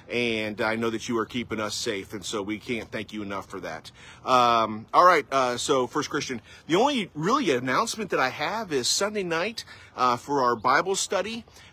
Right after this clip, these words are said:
uh, at six o'clock and youth. We are having food. And, uh, from what I understand, it's soup. And, uh, uh, I'll be corrected if it's not,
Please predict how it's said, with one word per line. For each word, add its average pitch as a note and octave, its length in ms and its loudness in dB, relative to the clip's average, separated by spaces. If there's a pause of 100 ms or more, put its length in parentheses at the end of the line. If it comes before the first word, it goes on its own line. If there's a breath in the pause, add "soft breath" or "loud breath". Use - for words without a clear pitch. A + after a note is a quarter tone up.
uh, A#2+ 500 0 (100)
at B2+ 180 -2
six - 340 -2
o'clock E3 500 0
and B2 240 -2
youth. C#3+ 400 -4 (240 loud breath)
We C#3 160 2
are E3 160 4
having F3 340 -2
food. F#3 480 -2 (340 loud breath)
And, B2+ 440 -2
uh, B2 220 0
from C3 200 -2
what E3 160 2
I F3 80 2
understand, E3 540 -4
it's A2 160 -4
soup. - 420 0 (560 loud breath)
And, B2+ 580 0
uh, A2+ 400 2 (380)
uh, A2 320 2
I'll B2+ 320 2
be C3+ 180 0
corrected D3 560 2
if B2+ 140 0
it's - 180 -6
not, C#3 380 2